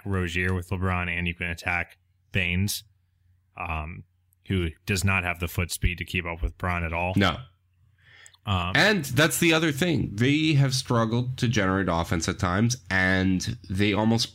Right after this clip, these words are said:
Speaker 2: always get decent looks off of a screen. So have screeners out there all the time.
Speaker 1: Yeah, I agree. Um, and, you know, Nance specifically is pretty good at passing, and I think he can make a few plays out of that short roll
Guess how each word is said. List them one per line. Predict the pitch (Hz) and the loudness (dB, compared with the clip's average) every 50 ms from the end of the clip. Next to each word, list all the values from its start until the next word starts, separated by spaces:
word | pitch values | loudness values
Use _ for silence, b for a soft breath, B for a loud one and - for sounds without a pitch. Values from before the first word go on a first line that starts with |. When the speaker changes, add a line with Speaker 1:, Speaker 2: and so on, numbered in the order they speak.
| - - | -8 -2
Speaker 2:
always | - 113 131 143 147 127 110 92 - | 0 2 2 2 2 0 0 -2 -2
get | - - 104 95 87 71 - - - 87 - | 0 0 2 2 0 -2 -4 -8 -10 -6 -2
decent | - 107 107 104 - 110 104 | 0 0 2 2 2 2 2
looks | 92 95 113 117 110 - - - | 2 2 2 2 0 -2 -4 -4
off | - 92 95 95 - | -2 -2 -2 0 -2
of | 98 87 | -2 -2
a | 95 92 | -2 -2
screen. | - - - - 123 120 101 - - - | -2 -2 -2 0 0 0 0 -2 -4 -6
So | - - - 104 | -4 -2 0 0
have | 101 110 120 120 | 2 2 2 2
screeners | 120 - - - 131 135 135 120 107 90 80 | 0 0 0 0 2 2 4 2 2 2 2
out | 87 80 80 76 - | 2 0 0 0 0
there | 87 82 | 2 2
all | 82 82 85 | 2 2 2
the | 80 85 | 2 0
time. | - - 104 107 98 82 - - - - _ _ _ _ _ _ _ _ _ _ _ _ _ _ _ _ _ _ _ _ _ _ - - - _ _ _ - - _ _ - - - - - b b b b b - | 0 0 0 0 0 -2 -6 -8 -14 -16 _ _ _ _ _ _ _ _ _ _ _ _ _ _ _ _ _ _ _ _ _ _ -20 -20 -20 _ _ _ -14 -14 _ _ -8 -8 -8 -10 -20 b b b b b -2
Speaker 1:
Yeah, | - 127 139 131 - - - | 0 2 2 2 0 -2 -2
I | 107 98 | 0 0
agree. | 98 95 110 113 101 92 98 - | 0 2 2 2 2 0 0 0
Um, | - 101 98 95 92 92 95 - - | 0 2 2 2 2 0 -2 -2 -2
and, | 123 139 143 135 123 - - | 0 0 0 0 -2 -4 -4
you | 127 123 123 | -2 0 0
know, | 117 107 | 2 2
Nance | 110 120 147 180 160 120 - - - - - _ - | 2 2 2 2 2 0 0 -2 -4 -6 -10 _ -4
specifically | - - - - 107 95 135 147 123 107 92 - 90 90 | -4 -2 0 2 2 2 2 2 2 0 -2 0 0 0
is | 87 85 | 0 0
pretty | - - - 151 135 | 0 0 0 0 2
good | 90 95 92 90 85 85 - _ _ _ _ - - - _ _ _ _ - | 2 2 2 2 2 0 -4 _ _ _ _ -20 -20 -20 _ _ _ _ -4
at | - 101 - | -4 -2 0
passing, | - - 92 92 95 - - 98 87 85 82 - b b b b b b b b b | 2 2 4 2 2 2 2 0 0 0 -2 -6 b b b b b b b b b
and | - 98 | 0 0
I | 104 | 0
think | 107 - 139 127 | 0 0 -2 -2
he | - - 139 | -2 -2 0
can | - 123 110 | 0 2 2
make | 98 92 87 - | 2 2 0 -2
a | |
few | 95 - - 87 | -6 -6 -6 -6
plays | - - - 85 85 85 87 | -4 -2 -2 0 0 0 0
out | 85 85 | -2 -2
of | 87 90 - | -2 -4 -6
that | - | -6
short | - - 95 92 90 90 90 | -4 -2 -2 -2 -2 -2 -2
roll | 90 92 92 90 92 92 92 - | -2 0 0 2 0 0 -2 -4